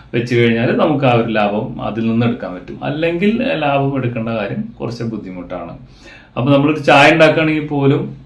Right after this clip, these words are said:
അതിന്റെ ഗ്ലാസ്, കൊടുക്കുന്ന കപ്പ്. ഞാനൊരു അങ്കമാലിക്ക് അടുത്തൊരു കടയിലേക്ക് ഇതേപോലെ എന്നെ വിളിച്ചപ്പോ ഞാൻ പോയപ്പോ ഒരു കിലോ അരിയില് നാല് ബിരിയാണി വിളമ്പാൻ പറ്റുള്ളൂ, കാരണം ഇത്രയുണ്ട് കപ്പ്. അതിനകത്ത് ഒരു,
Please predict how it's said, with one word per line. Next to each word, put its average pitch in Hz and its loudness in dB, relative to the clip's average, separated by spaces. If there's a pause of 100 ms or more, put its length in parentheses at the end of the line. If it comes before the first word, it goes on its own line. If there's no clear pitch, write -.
(680)
അതിന്റെ 107 -2
ഗ്ലാസ്, 104 -4
കൊടുക്കുന്ന 110 -6
കപ്പ്. - -10 (420)
ഞാനൊരു 151 4 (520)
അങ്കമാലിക്ക് 131 4
അടുത്തൊരു 127 0
കടയിലേക്ക് 120 2
ഇതേപോലെ 113 -2
എന്നെ 107 -2
വിളിച്ചപ്പോ 107 -8
ഞാൻ 101 -4
പോയപ്പോ 92 -6 (840)
ഒരു 147 2
കിലോ 180 8
അരിയില് 160 4
നാല് 131 6
ബിരിയാണി 127 4
വിളമ്പാൻ 104 0
പറ്റുള്ളൂ, 98 -12
കാരണം 104 -8
ഇത്രയുണ്ട് 131 -4
കപ്പ്. - -14 (680)
അതിനകത്ത് 120 -4
ഒരു, 131 -8